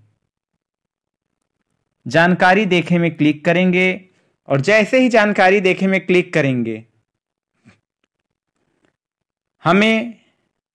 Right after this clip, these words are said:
अपना रजिस्ट्रेशन नंबर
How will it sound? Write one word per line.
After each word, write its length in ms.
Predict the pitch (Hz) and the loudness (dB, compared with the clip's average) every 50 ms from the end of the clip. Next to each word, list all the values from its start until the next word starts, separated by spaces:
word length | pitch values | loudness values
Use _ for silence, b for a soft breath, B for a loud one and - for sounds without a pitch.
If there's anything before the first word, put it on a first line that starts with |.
| _ _ _ _ _ _ _ _ _ _ | _ _ _ _ _ _ _ _ _ _
अपना 360 | - 165 165 - 202 202 208 214 208 208 208 233 - _ _ _ _ _ _ _ _ _ _ _ _ _ _ _ _ _ _ _ _ _ _ _ - | -4 -2 0 0 2 2 4 4 4 2 0 -2 -8 _ _ _ _ _ _ _ _ _ _ _ _ _ _ _ _ _ _ _ _ _ _ _ -4
रजिस्ट्रेशन 800 | 135 160 165 170 196 185 - - - 196 202 190 - - 262 247 | -2 -2 0 0 -4 -6 -6 -4 0 0 0 0 0 -2 0 0
नंबर 420 | 240 226 208 196 190 202 202 202 | 2 2 2 2 2 2 2 2